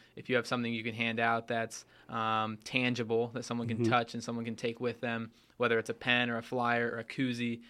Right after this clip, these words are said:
Speaker 1: um, and being innovative about it is something that I really like, and that's something that seems to be going well with your campaign. If,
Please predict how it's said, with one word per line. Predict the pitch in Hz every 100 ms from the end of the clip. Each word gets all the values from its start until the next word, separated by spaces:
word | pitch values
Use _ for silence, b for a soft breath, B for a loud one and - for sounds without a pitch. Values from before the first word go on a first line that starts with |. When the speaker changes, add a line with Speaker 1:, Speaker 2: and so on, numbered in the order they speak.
| b -
Speaker 1:
um, | 110 110 110
and | 110
being | 131 117
innovative | 120 117 113 110
about | 110 113 110
it | 113 b b b
is | 113
something | - 117 113
that | 113
I | 113
really | 110 110
like, | 110 113 110
and | 113
that's | 110
something | 113 110 110
that | -
seems | 131 120
to | 113
be |
going | 110 110 110
well | 113
with | 110
your | 113
campaign. | - 113 117 117 113 b b b b b
If, | 123